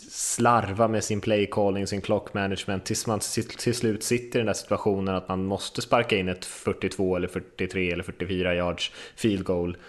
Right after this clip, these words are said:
Eh, det var nog lite närmare den här veckan, men ändå ger sig bara en, den där lilla chansen istället för att maximera sina chanser. Och sen så torskar man på att man missar de där med en, med en rookie-kicker dessutom, som man inte har, eh, lyckats fixa någon bättre kicker än så.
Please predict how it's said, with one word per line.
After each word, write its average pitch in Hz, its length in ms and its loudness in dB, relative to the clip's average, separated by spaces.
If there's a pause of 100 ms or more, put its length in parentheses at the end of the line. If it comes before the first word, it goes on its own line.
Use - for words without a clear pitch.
(200)
Eh, 92 180 -2
det 92 240 0
var 95 120 4
nog 87 120 -2
lite 87 200 -2
närmare 82 360 -4
den 82 100 -6
här 85 100 -4
veckan, 82 360 -6
men 90 260 0 (720)
ändå 143 240 4
ger 143 180 6
sig - 160 4
bara 131 240 6
en, 101 400 0
den 107 140 0
där 95 120 2
lilla 95 240 2
chansen 113 440 -2
istället 90 280 -2
för - 80 -6
att 87 60 -2
maximera 98 680 0
sina 85 200 -4
chanser. 85 360 -2
Och 135 60 -2
sen 202 160 -2
så 160 140 -4
torskar - 360 -2
man 87 200 -6 (100)
på 101 120 -2
att 92 120 -4
man 92 120 -2
missar 90 280 -2
de 92 100 -2
där 85 120 0
med 85 140 -2
en, 82 100 -6
med 98 240 -4
en 92 100 0
rookie-kicker 101 680 -2
dessutom, 90 520 -4 (200)
som 90 240 -6
man 87 160 -4
inte 85 320 -6 (220)
har, 80 460 -6
eh, 78 60 -10 (140)
lyckats - 500 -6
fixa - 500 -6
någon 87 140 -2
bättre 87 280 -4
kicker 87 300 -6
än 82 80 -4
så. 90 180 -4